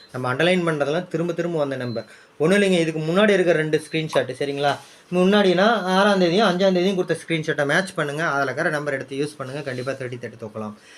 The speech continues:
ஜீரோ அறுபத்தெட்டு, இருநூத்தி எண்பத்தாறுங்க. சரிங்களா? எழுநூத்தி தொண்ணூத்தாறுக்கு இருநூத்தி எண்பத்தாறு, எழுநூத்தி முப்பத்தாறு, எழுநூத்தி இருபத்தாறு. புரியுதுங்க? அது ஏழு ஆறு பேர்,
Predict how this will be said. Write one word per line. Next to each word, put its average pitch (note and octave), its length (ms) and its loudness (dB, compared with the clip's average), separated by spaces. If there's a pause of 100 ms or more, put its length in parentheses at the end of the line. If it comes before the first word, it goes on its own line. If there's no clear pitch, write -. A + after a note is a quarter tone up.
(240)
ஜீரோ F#3+ 280 6
அறுபத்தெட்டு, E3+ 460 4
இருநூத்தி D#3 500 2
எண்பத்தாறுங்க. B2 540 -4
சரிங்களா? A#2+ 320 -8 (100)
எழுநூத்தி C3+ 300 -4
தொண்ணூத்தாறுக்கு C3 440 -6
இருநூத்தி C3+ 320 -8
எண்பத்தாறு, C3 380 -6
எழுநூத்தி C3 420 -8
முப்பத்தாறு, C3 480 -6 (120)
எழுநூத்தி B2+ 360 -8
இருபத்தாறு. B2+ 460 -6 (480)
புரியுதுங்க? C#3 280 0
அது B2+ 120 -2
ஏழு C#3+ 200 2
ஆறு C3 220 0
பேர், C#3 280 -2